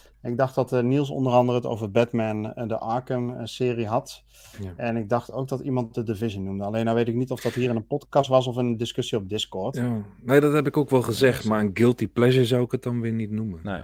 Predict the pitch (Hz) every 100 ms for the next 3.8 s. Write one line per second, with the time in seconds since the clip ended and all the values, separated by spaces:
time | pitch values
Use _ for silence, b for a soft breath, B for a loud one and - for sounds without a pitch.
0 | 85 90 95 92 101 98 98 95 87 101
1 | 113 104 - 110 113 107 127 110 135 110
2 | 98 87 85 110 95 87 - _ _ _
3 | _ _ _ _ - 120 104